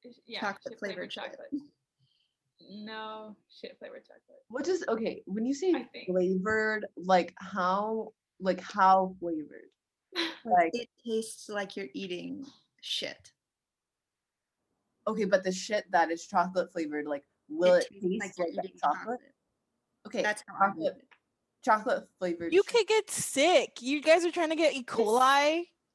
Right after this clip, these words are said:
Speaker 1: I
Speaker 4: and
Speaker 1: just can't
Speaker 4: dysentery.
Speaker 1: reconcile the idea of
Speaker 2: <laughs>
Speaker 1: eating
Speaker 2: Dysentery.
Speaker 1: poop, so.
Speaker 4: You trying to get a worm in your body?
Speaker 1: <sighs>
Speaker 3: People
Speaker 2: Why do you
Speaker 3: get
Speaker 2: think
Speaker 3: fecal transplants all the time, okay?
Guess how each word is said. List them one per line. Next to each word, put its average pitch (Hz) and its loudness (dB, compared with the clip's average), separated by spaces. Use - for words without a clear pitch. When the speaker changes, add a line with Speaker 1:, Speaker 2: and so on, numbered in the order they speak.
Speaker 1:
I 285 8
Speaker 4:
and 262 6
Speaker 1:
just 208 -6
can't 269 8
Speaker 4:
dysentery. 320 8
Speaker 1:
reconcile 285 4
the 269 2
idea 247 0
of 240 -4
Speaker 2:
<laughs> - 4
Speaker 1:
eating 247 2
Speaker 2:
Dysentery. 294 0
Speaker 1:
poop, 247 -4
so. 220 -4
Speaker 4:
You 311 -4
trying 359 2
to 320 0
get 302 4
a 254 6
worm 220 0
in 254 -4
your 247 -2
body? 240 -2
Speaker 1:
<sighs> - -8
Speaker 3:
People 349 6
Speaker 2:
Why 403 6
do 403 0
you 466 4
Speaker 3:
get - 2
Speaker 2:
think 403 -8
Speaker 3:
fecal 359 0
transplants 285 -2
all 214 -4
the 262 -8
time, 180 -6
okay? 185 -6